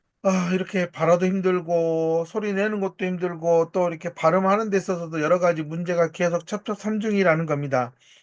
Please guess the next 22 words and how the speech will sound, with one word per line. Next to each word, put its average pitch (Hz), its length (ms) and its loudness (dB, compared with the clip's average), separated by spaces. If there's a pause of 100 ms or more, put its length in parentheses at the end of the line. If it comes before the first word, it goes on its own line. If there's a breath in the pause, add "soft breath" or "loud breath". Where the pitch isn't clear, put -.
(380 soft breath)
그래서 220 340 2
아무래도 185 500 2
이제 156 340 -2
엄마와 160 1160 4
치료사들의 170 800 0
모든 196 380 -4
초점이 196 480 -2
아이의 160 380 0
입을 190 420 -2
바라보게 180 540 6
돼 147 160 -2
있는데, 127 640 -4 (840 loud breath)
입을 247 380 4
바라보는 214 540 4
그 202 120 -4
순간부터 180 1120 4
정말 185 400 -2
그 185 300 -6
소리만 233 480 0
나오길 170 380 4
바라고 151 400 2
그쪽으로만 185 720 -2